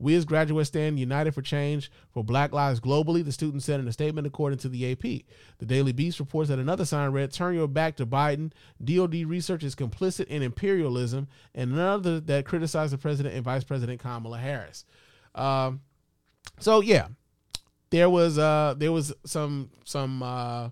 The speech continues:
protesting while President O-, uh, President Biden was d-, give, delivering the commencement speech at Howard University. Now,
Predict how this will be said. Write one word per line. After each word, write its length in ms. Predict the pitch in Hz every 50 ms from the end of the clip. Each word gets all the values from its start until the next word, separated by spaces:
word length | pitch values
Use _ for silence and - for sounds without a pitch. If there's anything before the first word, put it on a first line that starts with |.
| - _ _ _ _ _ _ _ _
protesting 600 | - 220 226 202 - 165 139 - - - 82 - - _ _ _ _ _
while 320 | - 139 143 139 139 135 139
President 460 | - - 156 143 143 139 131 127 127
O-, 180 | 123 123 117
uh, 360 | - - 127 120 117 113 110 113 - -
President 360 | 151 147 135 131 123 117 113
Biden 360 | 117 113 113 110 110 107 104
was 360 | 107 107 110 110 110 104 - - _ - - _ _ _ _ 131
d-, 100 | - 123
give, 340 | 131 151 156 143 - 113 123
delivering 380 | 135 135 135 135 123 127 120
the 120 | 113 107 107
commencement 340 | - 117 113 110 107 107 -
speech 340 | - - - 113 110 - - 110
at 80 | 104
Howard 340 | - 104 98 98 101 92 80
University. 600 | 101 101 98 95 92 85 80 - - - 71 65
Now, 320 | 65 120 131 127 120 110